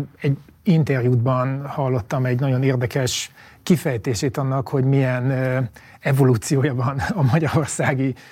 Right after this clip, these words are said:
ö, politikai korrupciónak az elmúlt harmincöt évben. Tehát kezdetben volt a, pusztán a párt finanszírozást biztosító ilyen háttér mahinációknak a világa, és innen léptünk át oda, hogy, ö,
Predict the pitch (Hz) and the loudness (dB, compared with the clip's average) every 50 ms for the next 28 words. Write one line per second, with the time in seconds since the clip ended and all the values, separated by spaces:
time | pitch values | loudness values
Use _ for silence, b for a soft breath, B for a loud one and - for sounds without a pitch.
0 | B 127 B 156 143 135 131 127 131 - - 165 151 143 110 - - - 131 131 | B -10 B -4 -2 -2 -2 -4 -2 0 2 4 4 4 2 0 -4 -2 -4 -2
1 | - - 143 135 139 120 - - 160 143 135 131 131 - 147 120 143 147 135 131 | 0 0 0 2 0 0 -2 -2 -2 -2 0 -2 -2 -2 0 0 0 2 2 2
2 | 135 135 131 131 131 123 - - - - 147 151 139 135 135 135 127 - 139 110 | 2 2 2 2 0 -2 -4 -8 -6 -2 0 0 0 0 -2 -2 -2 -2 -4 -2
3 | - 147 139 135 143 165 170 165 170 170 - - 143 131 127 123 - - - _ | 0 0 0 0 0 0 0 0 0 0 0 0 -2 -2 -4 -4 -8 -14 -20 _
4 | _ _ - - 165 147 135 131 143 131 131 127 139 135 143 147 156 165 160 135 | _ _ -2 0 2 2 2 2 2 2 2 2 2 2 2 0 0 0 -2 -2
5 | - - - 131 143 151 147 143 143 156 147 - - 160 135 127 127 123 - - | -4 -4 0 2 4 4 4 2 0 -2 -4 -4 -4 -4 -4 -4 -4 -4 0 0
6 | 175 160 - - 156 135 135 135 - - 165 151 147 143 127 - - - - - | 0 2 0 -2 -4 -4 -4 -6 -2 0 0 0 0 0 -2 -6 -14 -18 -20 -8
7 | - - 175 165 160 143 127 127 - - 147 135 135 135 110 127 127 131 123 131 | -2 0 2 2 2 0 -4 -4 -4 -2 -2 -2 -2 -4 -4 -2 -2 -2 0 0
8 | 135 143 117 - - - - - 135 120 - 151 139 135 151 160 139 135 131 127 | 0 0 0 -2 -4 -4 -2 -2 -2 -2 0 0 0 0 0 0 0 0 0 -2
9 | 131 139 - - - 165 165 151 - - - 156 135 131 127 135 135 - - 151 | -4 -8 -10 -6 -2 0 0 0 -2 -4 -4 -4 -4 -2 -4 -6 -4 0 2 2
10 | 147 131 143 143 139 135 123 120 - - - 151 139 131 - 156 135 - 139 127 | 4 4 2 2 0 0 -4 -6 -8 -4 -4 -2 -2 -2 -4 -6 -6 -4 -2 0
11 | 143 139 127 123 127 131 151 151 160 165 - B B B B B B B B - | 0 0 0 0 -2 -4 -2 -4 -4 -6 -8 B B B B B B B B -2
12 | - 202 185 170 151 143 151 151 - - - 147 139 131 - 135 127 - 165 151 | 2 2 4 4 4 4 2 2 2 0 -2 -4 -4 -2 -2 -2 -2 0 0 0
13 | 131 131 131 143 151 156 - - 151 139 135 139 139 131 147 151 147 147 147 143 | 0 0 0 0 0 -2 -2 -2 -2 0 0 0 0 2 2 2 2 2 0 -2